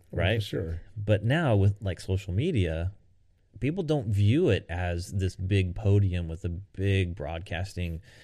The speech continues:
Speaker 2: you know,
Speaker 1: No.
Speaker 2: microphone. They look at it as they're sitting in their room or their, you know, in their private,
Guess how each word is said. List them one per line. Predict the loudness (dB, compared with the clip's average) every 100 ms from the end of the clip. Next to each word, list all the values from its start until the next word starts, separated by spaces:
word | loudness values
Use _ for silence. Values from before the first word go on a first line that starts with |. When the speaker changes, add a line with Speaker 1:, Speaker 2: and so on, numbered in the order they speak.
| -8
Speaker 2:
you | -2 2
know, | 2
Speaker 1:
No. | 0
Speaker 2:
microphone. | -2 -2 -2 -4 -8 -8 -2
They | 2 4
look | 2 2
at | 2 2
it | 0 -4
as | -6 -6 -8 -18 -20 _
they're | -10 -8
sitting | -10 -8 -6
in | -6 -2
their | 2 2 4 2 0
room | 2 4 4 4
or | 2
their, | -2 -12 -16 -20 -20 _ -14
you | -12
know, | -10 -10 -12 -16 -14
in | -6
their | -6
private, | -4 0 0